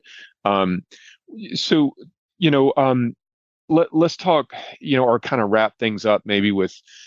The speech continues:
with another, uh, overarching question, I, I would say.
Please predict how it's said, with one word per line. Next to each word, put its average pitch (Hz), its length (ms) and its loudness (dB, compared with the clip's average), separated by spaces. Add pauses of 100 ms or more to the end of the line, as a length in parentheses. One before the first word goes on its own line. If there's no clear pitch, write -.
(180)
with 113 140 2
another, 104 580 0 (300)
uh, 92 580 2
overarching 90 920 -2
question, 82 540 -2
I, 82 160 2
I 90 160 2
would 85 220 0
say. 85 420 2